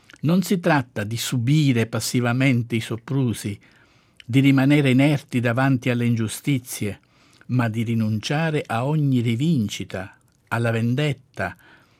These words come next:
e perfino a qualche diritto, pur di cercare di salvare chi ci perseguita e che ci ha fatto del male. Il paradosso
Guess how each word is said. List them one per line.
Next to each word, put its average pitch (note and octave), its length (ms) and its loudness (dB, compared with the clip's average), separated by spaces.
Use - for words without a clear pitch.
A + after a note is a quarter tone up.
e A#2 160 -4
perfino E3 580 -2
a B2 80 0
qualche C3 380 -4
diritto, B2 720 -4
pur F#3 340 4
di D3 180 2
cercare D3 600 0
di A#2+ 100 -2
salvare A#2 600 0
chi F3 340 -2
ci - 160 -2
perseguita A#2 840 -4
e A#2 220 -6
che A2+ 120 -6
ci - 140 -8
ha G#2+ 80 -4
fatto A2+ 380 -6
del G#2+ 180 -4
male. G2 460 -10
Il A#2+ 200 -8
paradosso B2 960 -2